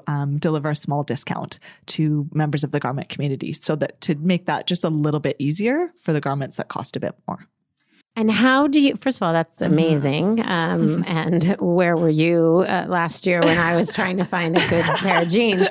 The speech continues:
Speaker 2: But, um, or where was I, I guess? You were there.
Speaker 1: <laughs>
Speaker 2: Um, so how does that work? Do we just hop on to your site,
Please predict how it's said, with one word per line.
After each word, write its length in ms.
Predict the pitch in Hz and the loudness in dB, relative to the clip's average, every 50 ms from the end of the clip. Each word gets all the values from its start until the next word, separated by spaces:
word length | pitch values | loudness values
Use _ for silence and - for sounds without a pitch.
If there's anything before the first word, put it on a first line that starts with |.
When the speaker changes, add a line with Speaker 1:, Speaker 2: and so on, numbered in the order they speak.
| - - - - - - - | -2 -4 -6 -6 -6 -4 -2
Speaker 2:
But, 200 | 254 240 - - 440 - 196 185 - | 0 0 0 0 0 -2 -4 -4 -2
um, 480 | 247 240 240 233 226 226 226 220 - - _ _ _ _ _ _ _ _ _ - | 0 0 2 2 2 2 0 -2 -2 -6 _ _ _ _ _ _ _ _ _ -4
or 100 | 226 180 | 0 2
where 160 | 190 202 185 | 2 4 4
was 140 | 175 170 160 | 4 4 4
I, 260 | 165 156 151 139 135 147 | 4 2 2 0 -2 -2
I 40 | |
guess? 300 | 139 151 143 143 - - | -2 -2 -2 0 0 2
You 160 | 208 220 247 240 | 4 6 6 6
were 60 | 220 | 6
there. 320 | 190 - 170 165 160 - - - | 6 4 4 4 4 2 2 2
Speaker 1:
<laughs> 40 | - 453 440 - - 277 - - | 0 0 0 -2 -4 -6 -4 -2
Speaker 2:
Um, 340 | 254 247 240 233 233 240 - | 0 0 0 0 0 -2 -4
so 380 | - - 320 285 269 277 269 247 - - - - - - - - - - - 220 - | -4 -2 2 4 4 4 4 2 0 -4 -12 -18 -20 -20 -20 -20 -18 -12 -10 -8 -6
how 220 | - - 262 269 285 | -4 -2 -2 0 2
does 160 | 330 294 226 | 2 2 2
that 240 | 220 226 208 196 - | 2 2 2 0 0
work? 380 | 196 190 196 190 180 156 - - | 2 2 4 4 2 0 -2 -2
Do 120 | 220 208 | 0 2
we 100 | 202 220 220 | 2 4 4
just 160 | 220 220 - | 2 2 0
hop 300 | - - 240 226 226 - | -2 -2 -2 -2 0 0
on 400 | 233 214 214 208 208 208 208 208 | 0 2 2 4 4 4 4 2
to 240 | - - - 220 202 | 2 0 2 2 2
your 440 | 196 190 185 185 185 180 180 180 180 | 4 4 4 4 6 6 4 2 2
site, 720 | - - - - 214 196 202 196 196 202 202 - - - | 0 -4 -2 0 2 2 4 4 2 2 0 -2 -4 -8